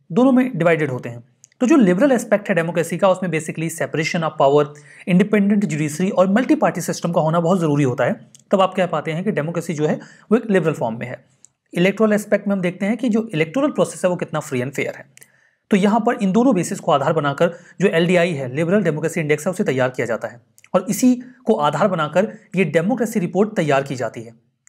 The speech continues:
कैटेगराइजेशन में देखिए जो एलडीआई का स्कोर होता है, इसे basically चार रिजीम में क्लासिफाई कर देते हैं, लिबरल डेमोक्रेसी, इलेक्टोरल डेमोक्रेसी,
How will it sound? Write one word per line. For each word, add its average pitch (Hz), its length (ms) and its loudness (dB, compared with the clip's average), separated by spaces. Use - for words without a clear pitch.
कैटेगराइजेशन 220 560 2
में 226 120 0
देखिए 190 240 0
जो 208 120 2
एलडीआई 170 360 2
का 196 120 0
स्कोर 175 280 -2
होता 147 220 0
है, 165 180 -2
इसे 208 220 4
basically 208 440 2
चार 196 240 4
रिजीम 185 280 -2
में 240 100 2
क्लासिफाई 156 360 0
कर 131 120 -4
देते 117 220 -6
हैं, 120 160 -14
लिबरल 170 280 4
डेमोक्रेसी, 196 460 -2
इलेक्टोरल 175 460 2
डेमोक्रेसी, 180 440 -2